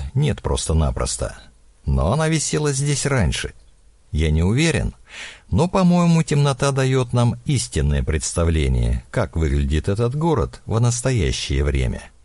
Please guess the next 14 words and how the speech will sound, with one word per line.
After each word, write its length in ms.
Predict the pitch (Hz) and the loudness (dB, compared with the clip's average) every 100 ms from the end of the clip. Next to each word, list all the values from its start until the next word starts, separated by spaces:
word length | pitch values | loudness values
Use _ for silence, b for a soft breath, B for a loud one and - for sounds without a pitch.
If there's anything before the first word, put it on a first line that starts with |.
| _ _ _ _ _ _ - - | _ _ _ _ _ _ -20 -4
«Да-да, 340 | 98 123 117 | 0 2 0
взгляните», — 720 | 64 78 104 139 143 - - - - | -2 -2 0 2 2 0 -6 -8 -8
воскликнула 680 | 73 76 - 73 65 71 73 | -2 -2 -2 -4 -2 0 0
Наташа, 560 | 82 98 147 131 - 95 _ _ - | 2 0 -2 -2 -4 -8 _ _ -6
показывая 640 | 127 123 160 170 156 160 | -4 -2 -2 -2 0 0
пальцем 540 | 156 - 117 120 127 120 | -2 0 0 0 0 2
на 100 | 98 | 2
лестничные 760 | 90 82 - 82 - 82 78 | 2 0 -2 -4 0 0 0
перила. 640 | 71 78 69 58 58 50 - - _ _ _ _ _ _ - | 0 -2 -2 -2 -4 -6 -10 -20 _ _ _ _ _ _ -4
Мы 180 | 135 123 | -2 0
перевели 460 | 113 104 104 95 | 0 0 2 2
взгляд 420 | 76 76 87 76 - | 0 0 0 0 -2
туда. 460 | 85 69 60 50 - - - _ _ _ - | -4 -2 -2 -4 -8 -20 -20 _ _ _ -4
Действительно, 840 | 107 131 - 87 62 - 62 - | -2 -2 -4 -4 -4 -2 -4 -6